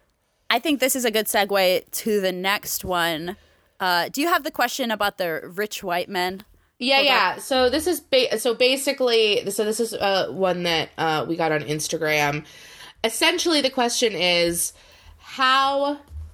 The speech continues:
Speaker 2: do you, um, let me just pull it up in front of me. Um,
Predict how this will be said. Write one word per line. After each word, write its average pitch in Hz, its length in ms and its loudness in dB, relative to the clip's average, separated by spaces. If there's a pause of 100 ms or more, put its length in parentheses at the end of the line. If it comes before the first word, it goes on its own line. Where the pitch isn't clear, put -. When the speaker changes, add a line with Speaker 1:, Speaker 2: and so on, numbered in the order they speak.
(140)
Speaker 2:
do 196 140 -2
you, 196 720 2 (800)
um, 160 480 -4
let - 680 -16
me 160 100 -4
just 160 160 -6
pull 143 200 -4
it 117 60 -2
up - 160 -4
in - 100 -8
front 117 200 -10
of 50 80 -12
me. 50 220 -12 (260)
Um, 67 520 -8